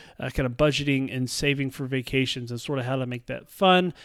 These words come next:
uh, how to make it practical, and how to, uh, plan a great experience that doesn't break the bank and that does not end up coming to bite you later on. So this is an important conversation that a lot of people should have and I think need to have before you ever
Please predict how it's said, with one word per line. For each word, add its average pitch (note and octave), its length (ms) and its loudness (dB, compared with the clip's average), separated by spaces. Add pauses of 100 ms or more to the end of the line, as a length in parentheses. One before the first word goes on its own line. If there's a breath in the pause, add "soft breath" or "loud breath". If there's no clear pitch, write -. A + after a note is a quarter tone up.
(160 loud breath)
uh, C3+ 200 2
how C3+ 120 0
to C#3+ 80 0
make C3 160 -2
it - 100 -10
practical, D3 680 -2
and C3 280 -6
how C#3 220 -2
to, C3 320 0
uh, B2 240 -4
plan D#3+ 260 2
a D#3 40 -2
great D#3 200 2
experience D3+ 640 0
that C3 260 -8
doesn't D3 480 4
break C3 240 0
the C3+ 80 -4
bank B2 340 -4
and B2 100 -8
that B2+ 220 -6
does C3 220 -2
not C#3 400 2
end C3+ 160 0
up B2+ 240 0 (340 loud breath)
coming C3+ 280 0
to B2 120 -4
bite A#2+ 360 -2
you B2 180 0
later A#2+ 340 0
on. A#2 280 -2
So A#2+ 260 2 (240 loud breath)
this E3 160 4
is E3 160 6
an D#3+ 140 4
important F3 440 6
conversation D#3 800 0 (260 loud breath)
that C3 100 2
a - 20 4
lot D3+ 200 4
of C#3+ 40 -4
people C#3 320 -2
should G3+ 380 2
have C#3 260 2
and C#3 100 0
I C3+ 60 0
think C#3+ 200 -6
need D#3+ 340 -2
to C#3+ 100 0
have B2 340 0
before C3+ 280 -4
you C#3 180 0 (120)
ever D#3 340 0